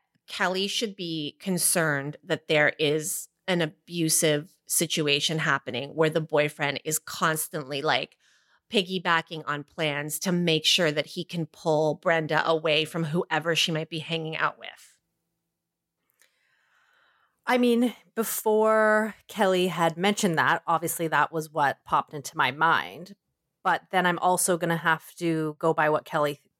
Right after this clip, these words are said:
Speaker 2: thinks, is that she's met him. He's pretty fucking laid back. He just, um, is just always there. And it's interesting because there are some, um,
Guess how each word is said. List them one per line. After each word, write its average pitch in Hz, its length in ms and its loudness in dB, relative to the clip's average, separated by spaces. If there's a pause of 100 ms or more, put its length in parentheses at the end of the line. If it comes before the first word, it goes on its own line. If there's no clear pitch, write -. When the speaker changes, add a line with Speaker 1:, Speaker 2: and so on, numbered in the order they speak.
(220)
Speaker 2:
thinks, 330 340 0
is 180 140 0
that 170 260 2
she's 170 280 -2
met 185 180 2
him. 165 280 4
He's 165 140 0
pretty 170 180 -2
fucking 160 280 -2
laid 156 180 2
back. 151 400 2
He 160 240 -10
just, - 480 0 (540)
um, 147 480 2
is 165 80 -4
just 175 140 -2
always 156 260 2
there. 254 160 2
And 202 100 4
it's 208 120 0
interesting 262 360 2
because 202 240 -4
there 220 120 2
are 269 180 4
some, 185 500 0 (540)
um, 147 540 0